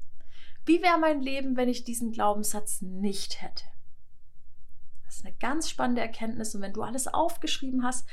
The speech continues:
dann bist du dir deines Glaubenssatzes oder deiner Glaubenssätze besser bewusst. Und es kann dir sogar im Alltag auffallen, wenn du nach diesen Gedankenmustern handelst. Und diese Erkenntnis über dich selbst sind der erste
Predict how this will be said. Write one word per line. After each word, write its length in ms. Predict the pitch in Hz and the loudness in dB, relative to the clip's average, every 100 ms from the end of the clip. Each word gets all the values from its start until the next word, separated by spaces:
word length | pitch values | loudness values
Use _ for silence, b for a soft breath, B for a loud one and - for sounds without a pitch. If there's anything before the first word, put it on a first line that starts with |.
| B B B B | B B B B
dann 280 | 226 262 254 | 2 2 2
bist 280 | 254 - | 0 -2
du 60 | 226 | -2
dir 320 | 220 226 226 B B - | -2 -2 -2 B B 0
deines 500 | 208 185 233 254 - | 0 2 2 2 2
Glaubenssatzes 760 | - - 240 240 233 214 - - | 0 0 -2 -2 -4 -6 -8 -6
oder 120 | 202 | -6
deiner 320 | 196 180 202 208 | -6 -4 -4 -4
Glaubenssätze 640 | - 202 208 202 - 185 - - | -2 -2 -2 -2 -2 -2 -2 2
besser 300 | 214 - 277 | 2 2 0
bewusst. 520 | 262 247 302 - - B B B - | 0 0 0 0 -2 B B B 0
Und 340 | 311 359 415 - | 2 2 0 -4
es 160 | - - | -2 0
kann 220 | - 277 | 0 0
dir 80 | 285 | 2
sogar 260 | 254 - 220 | 2 4 2
im 100 | - | 2
Alltag 440 | 269 302 254 247 | 0 0 -2 0
auffallen, 840 | - 277 302 - 202 208 233 247 - | 4 4 4 4 4 4 4 2 -2
wenn 400 | 180 214 226 240 | 0 2 4 2
du 160 | 233 | 0
nach 180 | 233 226 | -2 -2
diesen 480 | - 226 226 220 - | -2 0 0 0 -2
Gedankenmustern 1160 | 208 202 220 233 233 220 214 - 208 202 - - | -2 0 2 2 2 2 0 0 -4 -4 -6 -4
handelst. 600 | 381 - - - - - - - - - - B B B B B B B - | -6 -6 -6 -4 -4 -2 -2 -2 -2 -2 -2 B B B B B B B 0
Und 160 | 254 262 | 4 4
diese 200 | 370 440 | 4 2
Erkenntnis 640 | 403 - - 349 403 381 - | 2 2 2 2 2 0 2
über 160 | 247 | 2
dich 200 | 226 226 | 0 0
selbst 340 | - 226 226 - | 2 2 2 2
sind 120 | 226 | 2
der 260 | 226 - - | 0 -2 0
erste 560 | 294 339 - 320 302 | 2 2 2 0 0